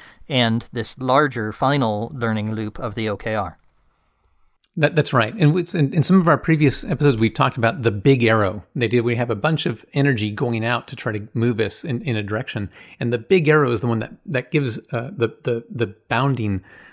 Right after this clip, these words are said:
Speaker 2: context for all the other little arrows, all the other efforts. The O K R are the things like, this is the big theme. This is the, with the big goal. So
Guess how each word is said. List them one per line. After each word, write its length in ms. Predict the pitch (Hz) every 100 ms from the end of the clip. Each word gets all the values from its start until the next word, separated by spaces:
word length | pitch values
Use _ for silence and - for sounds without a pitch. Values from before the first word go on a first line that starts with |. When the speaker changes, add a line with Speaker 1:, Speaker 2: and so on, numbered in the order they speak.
| _
Speaker 2:
context 540 | - 143 147 107 - -
for 120 | 131
all 240 | 139 139
the 120 | 135
other 180 | 123 123
little 240 | 113 139 110
arrows, 240 | 104 98
all 100 | 117
the 120 | 135
other 180 | 120 113
efforts. 340 | 113 - - - _ _ _ _ -
The 100 | 147
O 80 | 135
K 160 | 143 156
R 60 |
are 60 | 123
the 80 | 107
things 240 | 156 120
like, 160 | 107 101
this 200 | 151 -
is 100 | 135
the 100 | 135
big 260 | 123 113 104
theme. 280 | 185 113
This 180 | 101 -
is 80 | 107
the, 160 | 156 247
with 160 | 117
the 80 | 107
big 340 | - - 160 113
goal. 260 | 135 117
So 260 | - 139